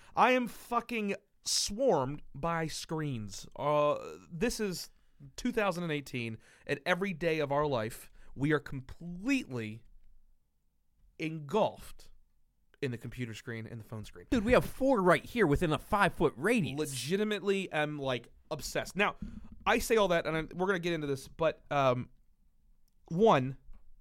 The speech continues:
Speaker 1: did you leave, do you have any qualms with it? Do you have any goals based around less screen time for you?
Speaker 2: I need it. You,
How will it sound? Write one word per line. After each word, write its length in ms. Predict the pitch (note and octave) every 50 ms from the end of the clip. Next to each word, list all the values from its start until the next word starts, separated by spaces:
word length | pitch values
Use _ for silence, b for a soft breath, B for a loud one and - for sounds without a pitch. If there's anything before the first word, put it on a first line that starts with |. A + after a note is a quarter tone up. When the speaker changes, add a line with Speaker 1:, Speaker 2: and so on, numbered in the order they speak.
| - - _ _ - -
Speaker 1:
did 140 | D#3 E3
you 160 | F#3 B3+ B3+ B3+
leave, 380 | A3+ A3+ G#3+ G#3+ G#3 F#3 C#3+
do 80 | D3 E3+
you 120 | A3 C4
have 180 | A#3+ A3+ F#3+ D#3+
any 420 | C#3 D#3 D#3+ E3+ E3+ E3 E3 D3+ - - - - - - - - - - - B B B B B B
qualms 460 | - - - D#3 D3 C#3+ B2+ A#2 G#2+ G2+
with 160 | G2+ F#2 -
it? 100 | - A2+
Do 60 | C3
you 60 | F#3+ G#3+
have 80 | G3+
any 160 | G3+ G3 F#3
goals 520 | D3 B2+ - - D3 D3 C#3+ C#3+ D3 C3+ B2
based 280 | B2 D3+ C#3+ - -
around 320 | C#3 C3+ C3+ C3 B2+ B2+ C3
less 180 | D3+ D#3 -
screen 340 | - - - C#3 C3 B2 A#2+
time 400 | A#2+ - A#2+ A2+ A2+ A2 A2 A2 - b b b b b
for 180 | b - - C3+
you? 320 | B2 A2+ A2+ G#2 G#2 - - - - - -
Speaker 2:
I 140 | - G3 B3+
need 260 | A3+ F3+ F#3+ F#3+ C3+
it. 140 | F#2 D#2+ - - - - - A3+
You, 220 | F3+ F3 G#3 G#3+